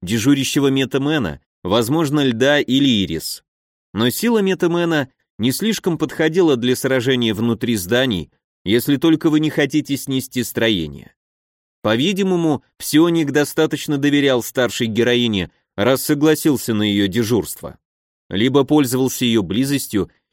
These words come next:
и постепенно оплетал своей псионической паутиной.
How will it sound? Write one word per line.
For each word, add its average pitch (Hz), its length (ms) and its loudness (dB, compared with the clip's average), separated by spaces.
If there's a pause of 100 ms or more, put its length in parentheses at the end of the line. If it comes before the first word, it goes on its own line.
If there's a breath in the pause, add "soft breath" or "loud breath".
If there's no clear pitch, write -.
и 104 60 -2
постепенно 208 720 -2
оплетал 170 440 2
своей 147 380 0
псионической 139 800 0
паутиной. 143 680 0